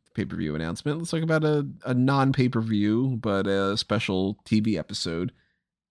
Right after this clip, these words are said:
The next N X T one, which <laughs> I hated how they did this. Normally, at the very least, on an episode of N X T, they'll say, "Hey, in a couple weeks, we're gonna have Halloween Havoc."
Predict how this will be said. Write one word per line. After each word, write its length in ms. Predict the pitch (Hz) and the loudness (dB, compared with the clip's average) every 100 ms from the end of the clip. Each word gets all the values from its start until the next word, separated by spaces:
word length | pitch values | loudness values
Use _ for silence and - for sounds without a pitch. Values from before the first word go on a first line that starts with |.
| _ _ _ | _ _ _
The 80 | 123 | 0
next 240 | 127 - | 0 2
N 120 | 123 123 | 2 2
X 180 | - - | 0 2
T 140 | 127 | 4
one, 320 | 87 67 65 - _ _ _ _ _ | 4 0 -6 -10 _ _ _ _ _
which 340 | - 120 - - - _ | -2 0 0 -4 -6 _
<laughs> 220 | _ _ | _ _
I 60 | 123 | 2
hated 340 | 131 151 147 | 6 8 8
how 140 | 123 113 | 8 6
they 140 | 107 | 6
did 220 | 95 87 | 2 0
this. 340 | - 60 - - _ _ _ _ _ _ _ _ _ _ _ _ _ - | -4 -8 -8 -12 _ _ _ _ _ _ _ _ _ _ _ _ _ 0
Normally, 560 | 127 196 247 214 202 175 | 4 6 6 6 6 4
at 100 | 143 | 4
the 60 | |
very 320 | 113 139 120 | 8 8 8
least, 520 | 104 92 71 62 - - _ _ _ _ _ _ _ _ _ - | 6 4 2 0 -2 -4 _ _ _ _ _ _ _ _ _ -2
on 280 | 117 113 113 | 4 6 6
an 120 | 110 | 4
episode 380 | 110 117 113 107 | 4 2 4 2
of 80 | |
N 100 | 98 | 0
X 180 | 95 - | -4 -6
T, 220 | - 85 | -6 -4
they'll 240 | 87 98 98 | -2 -2 -2
say, 560 | - 101 90 90 82 - _ _ _ _ _ _ _ - | -2 -2 0 0 -2 -6 _ _ _ _ _ _ _ -2
"Hey, 320 | 127 120 110 | 2 6 6
in 40 | 110 | 4
a 40 | |
couple 240 | 117 120 | 4 4
weeks, 500 | 120 113 110 - - - _ _ _ _ | 6 6 6 0 -4 -8 _ _ _ _
we're 220 | 98 110 | 0 2
gonna 180 | 110 104 | 4 4
have 360 | 110 104 98 95 | 4 2 2 2
Halloween 340 | 107 101 92 | 2 4 2
Havoc." 440 | 113 78 67 - | 0 -2 -4 -8